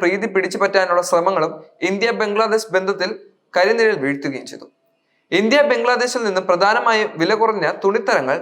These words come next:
പ്രോസസ്ഡ് ഫുഡ് ഐറ്റംസ് എന്നിവയാണ് പ്രധാനമായും ഇറക്കുമതി ചെയ്യുന്നത്. ഇവിടേക്ക്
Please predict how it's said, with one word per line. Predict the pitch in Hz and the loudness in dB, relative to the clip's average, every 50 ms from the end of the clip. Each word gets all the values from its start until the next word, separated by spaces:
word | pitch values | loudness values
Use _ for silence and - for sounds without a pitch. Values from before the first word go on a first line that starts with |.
| - - _ _ | -6 -14 _ _
പ്രോസസ്ഡ് | 170 180 202 220 220 - 269 - - 277 262 - | 4 4 4 4 4 2 0 0 0 -2 -2 0
ഫുഡ് | 214 214 202 185 - | -2 -2 2 2 4
ഐറ്റംസ് | 185 170 160 156 151 190 208 - - | 4 4 2 0 -2 -2 -6 -4 -4
എന്നിവയാണ് | 175 180 202 240 233 220 170 156 180 - 190 | -2 0 0 2 2 2 2 2 2 2 0
പ്രധാനമായും | 180 170 196 208 220 208 170 160 185 180 151 | 2 2 2 2 2 0 0 0 0 0 0
ഇറക്കുമതി | 143 139 147 139 127 127 - | -2 0 -2 -4 -6 -6 -8
ചെയ്യുന്നത്. | 120 117 120 - - - _ _ _ _ _ _ _ _ _ _ | -10 -10 -12 -12 -14 -18 _ _ _ _ _ _ _ _ _ _
ഇവിടേക്ക് | - 147 160 170 185 185 202 | -2 0 2 2 2 2 0